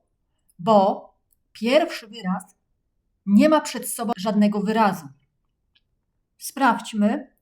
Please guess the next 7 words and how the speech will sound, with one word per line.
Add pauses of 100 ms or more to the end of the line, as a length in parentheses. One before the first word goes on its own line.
(220)
czy
wypisane (840)
ciągi
liczbowe (680)
są
ciągami
arytmetycznymi.